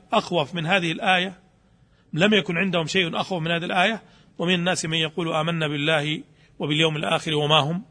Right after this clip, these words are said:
بمؤمنين"، وهو الخوف من النفاق كما هو معلوم. فإذاً نلاحظ أيضًا في قضية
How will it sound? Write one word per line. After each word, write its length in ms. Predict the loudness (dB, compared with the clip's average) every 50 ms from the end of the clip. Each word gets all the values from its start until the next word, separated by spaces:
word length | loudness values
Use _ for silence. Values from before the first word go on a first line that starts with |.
| _ _ _ _ _ -4
بمؤمنين"، 600 | -2 0 0 0 0 0 2 4 4 4 4 2 -2 -6
وهو 220 | 0 2 2 2
الخوف 300 | 2 2 0 0 0 0
من 200 | 0 -2 -2 -2 -4 -10 -18 -20 _ _ _ -8
النفاق 440 | -6 -4 -4 -4 -2 -4 -6 -4 -6
كما 160 | -6 -6 -4
هو 80 | -4 -2
معلوم. 300 | -2 -2 -2 -2 -4 -6 -8 -16 -12 -6
فإذاً 240 | -4 -2 0 0 0
نلاحظ 460 | 2 2 4 4 4 4 4 0 -4
أيضًا 260 | -4 -4 -2 -2 -4
في 140 | -4 -6 -8
قضية 440 | -6 -6 -4 -4 -2 -2 -2 -4